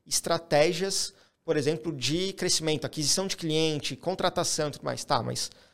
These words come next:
qual que é a tua estratégia de comunicação, de alinhamento e de gestão? Qual que é as cerimônias? Quais são as cerimônias mais importantes? Vou dar um exemplo.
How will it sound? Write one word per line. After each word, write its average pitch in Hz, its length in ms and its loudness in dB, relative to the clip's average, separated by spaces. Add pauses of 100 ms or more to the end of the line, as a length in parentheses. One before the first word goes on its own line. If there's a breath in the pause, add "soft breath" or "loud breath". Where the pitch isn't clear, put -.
(160 soft breath)
qual 220 140 0
que - 80 0
é - 20 0
a - 20 0
tua 240 100 0
estratégia 190 500 2
de 160 140 -2
comunicação, 180 1200 2 (640)
de 139 160 2
alinhamento 165 720 0
e 165 80 -6
de 147 100 -6
gestão? 147 460 -2 (920)
Qual 233 160 0
que 233 160 2
é 226 40 8
as 208 160 6
cerimônias? 165 560 2
Quais 180 120 -4
são 233 100 -2
as - 60 -2
cerimônias 175 360 -4
mais 151 180 -2
importantes? 139 500 -10
Vou - 80 -12
dar 151 100 0
um 156 60 -2
exemplo. 139 320 -8